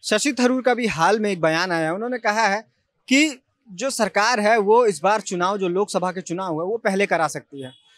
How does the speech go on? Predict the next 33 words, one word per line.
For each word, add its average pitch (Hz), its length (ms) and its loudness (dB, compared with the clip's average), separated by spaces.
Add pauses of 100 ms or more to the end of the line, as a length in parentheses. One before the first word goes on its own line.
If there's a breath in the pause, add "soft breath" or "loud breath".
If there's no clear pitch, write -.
(300 soft breath)
अब 214 120 2
ये 262 160 4
ऐसा 220 320 0
बयान 208 340 2
पहले 214 300 4
भी 240 160 0
ममता 202 300 0
बनर्जी 190 420 0
ने 220 140 0
दे 208 140 4
दिया 196 220 0
है, 208 140 -2 (260)
साथ 226 240 2
ही 269 60 -4
साथ 240 200 -2
इंडिया 226 240 2
अलायंस 220 280 2
के 247 80 -6
कई 233 200 2
नेताओं 202 380 0
ने 220 100 -2
ये 214 160 0
कयास 190 360 0
लगाए 165 280 0
हैं 202 120 -6
कि 226 100 -10
इस 214 240 -4
बार 208 200 0
चुनाव 190 300 -4
पहले 185 280 -2
हो 180 180 -2
सकते 147 300 -10
हैं। 127 120 -16